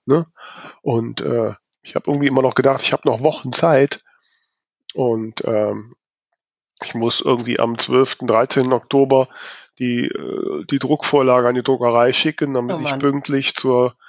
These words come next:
Speaker 1: Startlesung am dritten November auch Bücher habe,
Speaker 2: Mhm.
Speaker 1: ne? So.
Speaker 2: Buchstart ist wie Weihnachten, kommt immer so plötzlich, ne?
Speaker 1: Ja, und ich bin da auch immer, äh, meine arme Lektorin, die tut mir immer so leid, weil ich das immer völlig unterschätze,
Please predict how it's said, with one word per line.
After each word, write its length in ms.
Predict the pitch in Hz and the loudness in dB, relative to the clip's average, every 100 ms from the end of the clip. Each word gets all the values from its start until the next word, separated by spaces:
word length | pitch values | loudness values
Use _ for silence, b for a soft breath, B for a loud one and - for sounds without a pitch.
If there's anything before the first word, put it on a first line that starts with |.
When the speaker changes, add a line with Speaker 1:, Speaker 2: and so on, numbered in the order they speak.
| b b b b | b b b b
Speaker 1:
Startlesung 920 | - - 127 120 - 147 139 139 143 | -8 0 0 0 -2 4 6 6 4
am 120 | 135 | 2
dritten 280 | 127 139 - | 0 0 2
November 460 | 139 120 123 127 127 | 2 4 2 2 2
auch 120 | 127 | 2
Bücher 480 | - 233 - 113 104 | 0 0 2 2 2
habe, 580 | 110 107 110 107 101 95 | 2 2 0 -4 -6 -8
Speaker 2:
Mhm. 80 | 143 | 0
Speaker 1:
ne? 200 | 156 208 - _ _ _ B B | 0 0 -6 _ _ _ B B
So. 160 | - | -2
Speaker 2:
Buchstart 320 | 262 220 254 240 | 0 2 0 0
ist 140 | - | 0
wie 140 | 294 | 0
Weihnachten, 640 | 254 269 294 160 - - 196 | 2 2 4 2 0 -6 -6
kommt 280 | - 247 240 | -2 -2 2
immer 180 | 285 294 | 2 2
so 140 | 233 | 0
plötzlich, 560 | - 254 320 - 185 147 | 0 0 0 -4 -2 2
ne? 80 | |
Speaker 1:
Ja, 420 | 165 180 151 120 - | 4 4 4 4 2
und 240 | - 139 | 0 0
ich 140 | - | -2
bin 160 | - 139 | 0 2
da 100 | 131 | 2
auch 160 | 143 - | 2 2
immer, 640 | 135 123 - 120 123 117 | 2 4 4 4 2 0
äh, 40 | B B B | B B B
meine 260 | 120 120 - | 0 2 2
arme 220 | 120 127 | 2 2
Lektorin, 500 | 120 - 135 127 113 | 2 2 2 2 0
die 80 | 117 | -4
tut 240 | 117 - | -6 -4
mir 120 | 117 | 0
immer 160 | 117 107 | 2 0
so 120 | 113 | 0
leid, 440 | 107 120 110 - | 2 2 2 0
weil 160 | 117 139 | -2 0
ich 140 | 135 | -2
das 160 | - 131 | -4 -6
immer 380 | - 117 113 107 - | -4 -2 -2 -6 -8
völlig 340 | - 151 - | -2 0 -2
unterschätze, 800 | - 120 - 143 - - 135 147 | -2 -2 0 0 0 0 0 -2